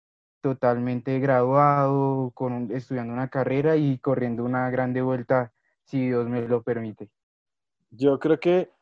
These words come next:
Speaker 2: y el Chente me dará la razón, nosotros vamos a ser los afortunados. Yo creo que no,
Speaker 1: <laughs>
Speaker 2: no es al revés, sino nosotros somos los afortunados porque, como vos dices, vas a ser un grande,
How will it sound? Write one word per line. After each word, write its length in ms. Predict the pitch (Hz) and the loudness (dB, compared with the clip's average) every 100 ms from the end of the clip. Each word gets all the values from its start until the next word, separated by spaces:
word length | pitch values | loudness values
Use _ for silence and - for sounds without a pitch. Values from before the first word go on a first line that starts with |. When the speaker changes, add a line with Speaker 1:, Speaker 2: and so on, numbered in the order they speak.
| _ _ _ _ _ | _ _ _ _ _
Speaker 2:
y 260 | 131 143 143 | 0 4 4
el 140 | 135 | 2
Chente 300 | 131 143 147 | -2 -2 -2
me 120 | 151 | -2
dará 180 | 160 147 | 2 2
la 140 | 139 147 | 4 2
razón, 360 | 165 151 165 - _ _ _ _ _ - | 2 0 -2 -4 _ _ _ _ _ -12
nosotros 680 | 127 131 123 131 143 135 | -8 -6 -4 -2 -2 -2
vamos 280 | 143 156 151 | 0 0 0
a 40 | 156 | 0
ser 80 | |
los 140 | 143 143 | 0 0
afortunados. 840 | 147 156 151 143 123 117 98 _ _ _ _ _ _ _ | -2 -2 -2 -4 -2 -4 -6 _ _ _ _ _ _ _
Yo 240 | 120 127 | -6 -6
creo 180 | 120 131 | -4 -6
que 200 | 151 156 | 0 0
no, 440 | 147 139 135 131 - | 0 -2 -2 -4 -6
Speaker 1:
<laughs> 140 | _ _ _ _ - | _ _ _ _ -8
Speaker 2:
no 360 | 135 143 143 | -2 0 0
es 120 | 143 | 2
al 140 | 165 160 | 4 4
revés, 460 | 156 139 139 107 101 | 4 4 2 -2 -12
sino 300 | 131 131 135 | -8 -6 -6
nosotros 540 | 139 135 160 151 160 | -6 0 0 0 -4
somos 220 | 156 160 | -4 -4
los 140 | 156 165 | -4 -4
afortunados 640 | 156 165 165 139 123 131 | -4 -4 -4 -4 -4 -4
porque, 220 | - 160 143 | -2 -4 -2
como 200 | 147 135 | -2 2
vos 200 | 127 127 | 2 4
dices, 420 | 156 135 107 _ _ _ _ _ _ | 2 2 -4 _ _ _ _ _ _
vas 280 | 123 139 143 | 6 6 6
a 60 | 143 | 2
ser 180 | 165 | 2
un 100 | 165 | 2
grande, 600 | 160 170 170 175 185 202 | 4 6 6 6 2 0